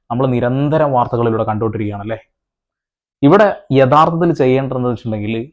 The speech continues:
ഈ ഡ്രഗ് ഡീൽ ചെയ്യുന്ന ആളുകളെ പിടിച്ച് ജാമ്യത്തിൽ വിട്ടയക്കുന്ന ഒരു പരിപാടിയില്ലേ, ഇത് സൗദി അറേബ്യയിലെ പോലെ ഡ്രഗ് ഡീൽ ചെയ്യുന്ന ആളുകളെ പിടിച്ചാൽ വധശിക്ഷ വിധിക്കുന്ന രീതിയിലേക്ക് കാര്യങ്ങൾ നീങ്ങിയാൽ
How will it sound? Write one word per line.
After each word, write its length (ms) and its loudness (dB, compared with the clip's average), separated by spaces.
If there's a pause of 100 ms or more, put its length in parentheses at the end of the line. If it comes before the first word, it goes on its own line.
(140)
ഈ 100 2
ഡ്രഗ് 480 0
ഡീൽ 440 2
ചെയ്യുന്ന 320 -2
ആളുകളെ 540 0
പിടിച്ച് 600 -4 (400)
ജാമ്യത്തിൽ 580 0
വിട്ടയക്കുന്ന 440 -2
ഒരു 120 -6
പരിപാടിയില്ലേ, 680 -2 (720)
ഇത് 120 6
സൗദി 260 6
അറേബ്യയിലെ 400 2
പോലെ 360 0 (200)
ഡ്രഗ് 280 2
ഡീൽ 180 4
ചെയ്യുന്ന 200 0
ആളുകളെ 280 -2
പിടിച്ചാൽ 360 -6
വധശിക്ഷ 500 -4
വിധിക്കുന്ന 540 -6 (340)
രീതിയിലേക്ക് 560 0
കാര്യങ്ങൾ 400 0
നീങ്ങിയാൽ 340 -4